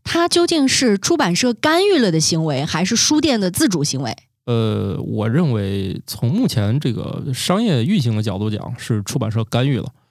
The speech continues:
Speaker 1: 就说你来，你，你这个店里面就给我主推这本书，给我摞，摞起来，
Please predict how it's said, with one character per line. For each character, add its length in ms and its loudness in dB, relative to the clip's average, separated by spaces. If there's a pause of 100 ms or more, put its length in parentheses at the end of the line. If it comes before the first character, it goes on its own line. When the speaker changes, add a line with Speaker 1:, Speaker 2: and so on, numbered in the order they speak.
(240)
Speaker 1:
就 100 2
说 120 4
你 180 2
来， 180 2
你， 220 2
你 160 0
这 100 -4
个 80 0
店 220 2
里 80 -4
面 340 -2
就 160 2
给 80 0
我 140 4
主 160 -4
推 140 0
这 100 -2
本 100 0
书， 200 -2
给 80 0
我 100 2
摞， 240 0 (140)
摞 120 0
起 120 0
来， 180 2